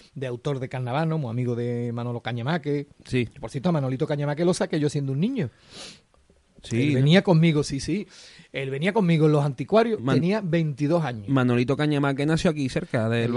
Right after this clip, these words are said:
Speaker 2: barrio
Speaker 1: calle
Speaker 2: Posca.
Speaker 1: Pasquín.
Speaker 2: <laughs> Ahí estamos.
Speaker 1: Sí, señor. <laughs> Sí, señor, pasquinero,
Speaker 2: Claro.
Speaker 1: como Mariana Cornejo.
Speaker 2: A ver si un día entrevistamos a, si tú tienes contacto, queremos, yo quiero
Speaker 1: Sí, hombre,
Speaker 2: entrevistar un
Speaker 1: yo,
Speaker 2: día a Cañamaque.
Speaker 1: yo voy a hablar con él, yo,
Speaker 2: Eh.
Speaker 1: yo, yo creo que viene, se viene,
Speaker 2: Vale, vale,
Speaker 1: yo,
Speaker 2: vale.
Speaker 1: ese es el re-,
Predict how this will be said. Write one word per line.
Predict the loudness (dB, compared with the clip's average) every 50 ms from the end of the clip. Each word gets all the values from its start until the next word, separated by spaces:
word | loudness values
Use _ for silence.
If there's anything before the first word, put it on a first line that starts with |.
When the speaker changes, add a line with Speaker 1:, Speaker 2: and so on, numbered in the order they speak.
| 2
Speaker 2:
barrio | 2 2
Speaker 1:
calle | 2 2 0
Speaker 2:
Posca. | 0 -2
Speaker 1:
Pasquín. | -2 -2 -2 -2 -4 -6 -10 -16 -18 -16
Speaker 2:
<laughs> | -16 -16 -14 -14 -12
Ahí | -10 -8
estamos. | -4 -4 -4 -4 -4
Speaker 1:
Sí, | -8
señor. | -10 -4 -2 -2 0 0
<laughs> | 0 -2 -2 -4 -4 -2 -2 -2 0 -2 -2 -2 -2 -4 -4 -4 -6 -8 -8 -6 -10 -12 -10 -10 -14 -14 _ _ -8 -2 0 0 0 0 -2 -8 -8 -8
Sí, | -4
señor, | -2 2 4 4 4
pasquinero, | 4 4 0 -2 -2 0 2 2 2 2 0
Speaker 2:
Claro. | -2 -6
Speaker 1:
como | -8 -8 -8 -6 -6
Mariana | -6 -6 -6 -6 -6 -6
Cornejo. | -6 -2 0 0 2 0 2 4
Speaker 2:
A | 6 8
ver | 8 8 6
si | 6 6 6 6 6
un | 6 6 4
día | 6 6 6 6 6 6
entrevistamos | 6 6 6 6 4 6 4 2 2 2 2 2
a, | 2 2 4 4 4 2 2
si | 0 0 0
tú | 0 2
tienes | 2 4 4 4
contacto, | 4 4 6 6 4 4 6 4 4 4
queremos, | 6 4 4 6 6 6 6 6
yo | 6 4
quiero | 4 2
Speaker 1:
Sí, | 2
hombre, |
Speaker 2:
entrevistar | 4 6 6 8 8 8
un | 8
Speaker 1:
yo, | 8
Speaker 2:
día | 8 10 10 8
a | 8
Cañamaque. | 6 4 2 2 0 0 2
Speaker 1:
yo | 4 6
voy | 6 6
a |
hablar | 8 8 6 6
con | 6 4 4
él, | 4 2 0 0 0
yo, | 2 4
Speaker 2:
Eh. | 4 6 6 6
Speaker 1:
yo, | 4 4
yo | 2 2 2
creo | 2 4 4
que | 4 4
viene, | 6 8 6 6 6 2 0 -2
se | -4 -2
viene, | 2 2 4 4 4 4
Speaker 2:
Vale, | 4 4
vale, | 4 4
Speaker 1:
yo, | 4
Speaker 2:
vale. | 4 2 2 0 0
Speaker 1:
ese | -2 -4 -4
es | -4
el | -4 -4
re-, | -4 -6 -8